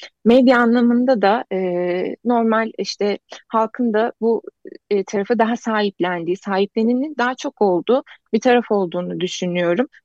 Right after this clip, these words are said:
Çünkü gerçekten böyle olması gerekiyor. Biz, e, ülke olarak gerçekten zor dönemlerden geçiyoruz ve bunun sahiplenildiği, herkes konuşurken diyor ki,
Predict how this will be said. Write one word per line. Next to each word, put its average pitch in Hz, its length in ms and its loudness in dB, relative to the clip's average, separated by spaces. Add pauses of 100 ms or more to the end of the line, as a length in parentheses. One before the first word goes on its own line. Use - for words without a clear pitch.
(240)
Çünkü 311 480 2
gerçekten 269 520 2
böyle 226 240 6
olması 180 420 -2
gerekiyor. 185 500 0
Biz, 240 320 -6 (380)
e, 185 60 2 (800)
ülke 226 260 -2
olarak 254 400 -2 (460)
gerçekten 240 440 -2
zor 226 360 -2 (180)
dönemlerden 175 680 -4
geçiyoruz 180 760 -2
ve 226 200 0 (380)
bunun 247 280 2
sahiplenildiği, 214 960 -2
herkes 320 400 -6
konuşurken 262 640 -4
diyor 330 120 -2
ki, 196 280 -4